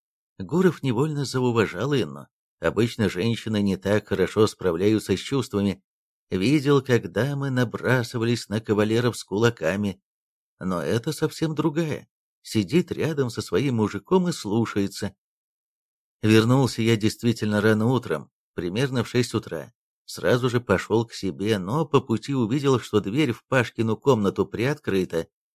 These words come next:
Смотрю, а он сидит на кровати.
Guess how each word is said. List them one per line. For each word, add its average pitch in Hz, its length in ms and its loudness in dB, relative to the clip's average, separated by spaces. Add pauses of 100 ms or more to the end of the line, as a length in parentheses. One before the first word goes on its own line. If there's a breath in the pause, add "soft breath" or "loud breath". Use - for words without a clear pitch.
(140)
Смотрю, 123 640 2 (200)
а 120 100 2
он 135 140 4
сидит 127 420 0
на 120 100 2
кровати. 117 600 -2